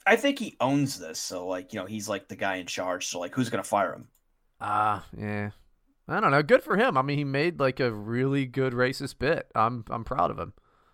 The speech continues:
Speaker 1: Uh, it gets, it gets better. Um, There is no excuse for having published it. I apologize for having done so. Specifically, I apologize to Doctor Bradley for having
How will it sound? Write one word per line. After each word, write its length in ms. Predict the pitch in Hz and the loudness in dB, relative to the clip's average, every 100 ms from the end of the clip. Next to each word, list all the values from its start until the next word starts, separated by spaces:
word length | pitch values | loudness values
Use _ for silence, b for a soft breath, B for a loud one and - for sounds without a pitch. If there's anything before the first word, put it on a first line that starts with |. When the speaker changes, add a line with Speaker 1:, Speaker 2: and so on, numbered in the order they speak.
| _ _ _ B B B B | _ _ _ B B B B
Speaker 1:
Uh, 220 | 139 139 | 8 10
it 80 | 170 | 8
gets, 320 | 170 208 - | 6 4 4
it 100 | 190 | 2
gets 200 | 196 170 | 2 0
better. 380 | - 135 95 87 _ _ 113 | 6 6 4 -6 _ _ 2
Um, 360 | 113 110 107 - B B | 4 4 0 -12 B B
There 200 | 190 190 | 4 4
is 180 | 101 - | 2 -2
no 220 | 120 170 | 0 0
excuse 480 | - - - 120 - | -2 -10 -4 -4 -4
for 120 | - | -8
having 360 | 90 135 170 151 | -2 -2 -2 -4
published 500 | - 127 98 - 78 | 0 0 0 -10 -12
it. 80 | - | -8
I 120 | 101 98 | -4 -4
apologize 760 | - - 196 104 92 87 - | -2 4 4 4 0 -8 -8
for 100 | - | -6
having 280 | 120 131 139 | -4 -2 -4
done 240 | - 135 | 0 0
so. 180 | 135 - - - | 0 -6 -8 -12
Specifically, 720 | - 202 269 131 - - - - | -10 4 4 4 -4 -12 -8 2
I 120 | 170 | 4
apologize 680 | - - 131 139 123 127 127 | 2 4 6 6 4 0 0
to 120 | - - | -8 -2
Doctor 480 | 147 180 - 147 - | -2 -2 -2 -2 0
Bradley 480 | 110 107 - - - | 0 0 -4 -14 -10
for 120 | 98 | -6
having 360 | 120 151 123 | 2 4 2